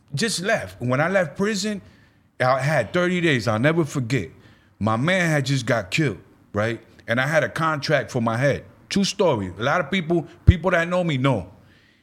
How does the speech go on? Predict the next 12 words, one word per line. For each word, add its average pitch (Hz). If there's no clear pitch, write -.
And, 135
um, 110
my 117
right-hand 160
man 135
got 101
bodied. 127
So -
when 113
I 156
came 151
home 180